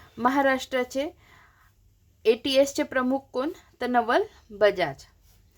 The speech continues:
खालीलपैकी बरोबर विधान ओळखा. तर वरील सर्व विधानं बरोबर आहेत. भारतीय नौदलाची पहिली महिला हेलिकॉप्टर पायलट, भारतीय नौदलाची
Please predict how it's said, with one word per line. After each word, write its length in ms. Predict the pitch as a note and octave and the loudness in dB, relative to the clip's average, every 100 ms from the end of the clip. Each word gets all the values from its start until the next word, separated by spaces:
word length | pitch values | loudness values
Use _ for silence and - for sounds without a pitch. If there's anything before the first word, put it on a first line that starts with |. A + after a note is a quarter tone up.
| _ - _ - | _ -20 _ 2
खालीलपैकी 760 | A#3+ B3 C#4 C4+ C4 - D4+ G4 A#3 | 2 2 -2 -2 -2 -4 -6 -8 -12
बरोबर 480 | G#3+ A#3 A#3+ B3+ | -2 -2 0 -2
विधान 360 | B3 A#3 B3 A3+ | -2 -4 -2 0
ओळखा. 380 | G3+ G3+ A#3+ E4+ - | 0 0 -4 -6 -4
तर 60 | A3+ | 0
वरील 280 | A3+ A#3+ | 0 0
सर्व 300 | B3 C4+ A#3 | -2 -2 -2
विधानं 420 | A#3 A3+ A#3+ A3 G#3+ | -2 -2 -2 -4 -2
बरोबर 340 | G#3+ G#3 A3+ | 0 0 -2
आहेत. 240 | G3 F#3 D#4 - - - - - - | -2 -4 -10 -14 -20 -20 -20 -20 -4
भारतीय 440 | A#3 A#3+ A3+ C#4 | 2 2 2 -6
नौदलाची 540 | C4+ B3 A#3 A3+ A3+ B3+ - | -4 -4 -4 -2 -2 -4 -6
पहिली 300 | B3+ B3+ C4 | -4 -2 -2
महिला 320 | C#4+ C4+ B3 | 0 0 0
हेलिकॉप्टर 600 | B3 A#3 A3 A3 A3 - | 0 2 0 0 -4 -6
पायलट, 420 | G#3 G#3+ G3 G3 D#4 - _ _ _ - - _ - | -6 -4 -2 -4 -6 -14 _ _ _ -20 -20 _ 0
भारतीय 380 | A3+ A#3 - C#4+ | 4 4 0 -4
नौदलाची 960 | B3+ A#3 A#3 B3+ A#3+ F#3+ - G3 B3 | 0 0 0 0 0 -2 -4 -10 -10